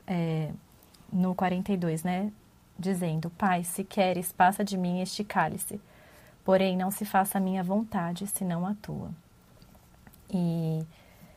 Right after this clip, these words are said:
então, Cristo, ele tava lá numa, na maior angústia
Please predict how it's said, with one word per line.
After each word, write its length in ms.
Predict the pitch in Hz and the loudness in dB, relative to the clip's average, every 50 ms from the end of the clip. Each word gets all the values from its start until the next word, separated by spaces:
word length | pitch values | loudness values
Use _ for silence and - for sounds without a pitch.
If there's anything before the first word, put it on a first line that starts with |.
| - - - | -20 -6 -2
então, 280 | 190 185 185 196 185 196 196 - - 208 | -2 0 2 4 4 4 2 0 -4 -6
Cristo, 280 | - 196 208 208 - | 0 0 0 2 2
ele 140 | 214 202 214 | 0 0 0
tava 280 | 208 - 202 202 202 233 | 4 6 6 6 8 8
lá 140 | 214 202 208 | 6 8 6
numa, 200 | 214 226 214 208 | 6 4 4 4
na 120 | 208 214 | 4 6
maior 300 | 208 208 208 208 208 240 | 6 6 8 6 6 4
angústia 840 | 294 311 311 233 220 220 233 277 - - - - - 196 170 156 | 4 0 2 2 2 2 2 0 -2 -4 -6 -4 -2 -2 -4 -4